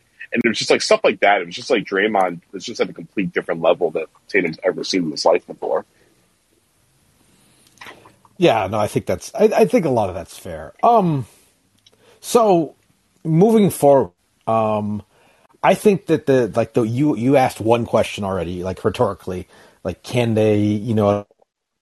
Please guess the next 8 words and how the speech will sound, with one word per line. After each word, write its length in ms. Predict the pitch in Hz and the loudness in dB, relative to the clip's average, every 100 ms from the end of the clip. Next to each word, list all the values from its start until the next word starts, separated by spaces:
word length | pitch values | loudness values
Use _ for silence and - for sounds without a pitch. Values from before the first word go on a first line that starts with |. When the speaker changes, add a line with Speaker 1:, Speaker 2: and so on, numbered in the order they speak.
| _ _ _ _ _ _ _ _ - _ | _ _ _ _ _ _ _ _ -20 _
Speaker 2:
like, 240 | - 78 78 _ _ - | -4 -2 -4 _ _ -14
Smart 420 | - 120 98 - | -2 0 0 0
as 300 | 101 95 - | -2 -2 -4
the 260 | 98 95 - - - _ | -4 -4 -8 -18 -20 _
de 60 | 107 | -6
facto 340 | 104 101 117 | -2 0 0
point 260 | 92 110 95 | 0 -2 -2
guard? 300 | 98 90 87 | -2 -2 -4